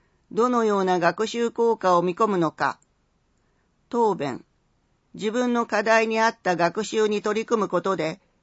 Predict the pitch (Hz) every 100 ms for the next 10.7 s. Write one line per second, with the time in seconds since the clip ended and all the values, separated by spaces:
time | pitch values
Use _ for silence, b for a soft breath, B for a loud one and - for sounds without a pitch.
0 | _ 185 185 233 254 247 240 226 - 185
1 | 175 190 220 226 220 220 214 208 202 233
2 | 226 220 175 160 - 139 - _ _ _
3 | _ _ _ _ 202 226 240 196 214 -
4 | _ 175 208 247 233 220 233 247 247 240
5 | 240 214 202 190 185 175 214 - 247 254
6 | 240 - 190 185 185 180 240 196 190 208
7 | 202 165 156 180 _ _ _ _ _ -
8 | 226 208 180 170 165 147 - 160 196 226
9 | 233 226 214 214 214 - 208 202 180 180
10 | - 202 196 185 180 147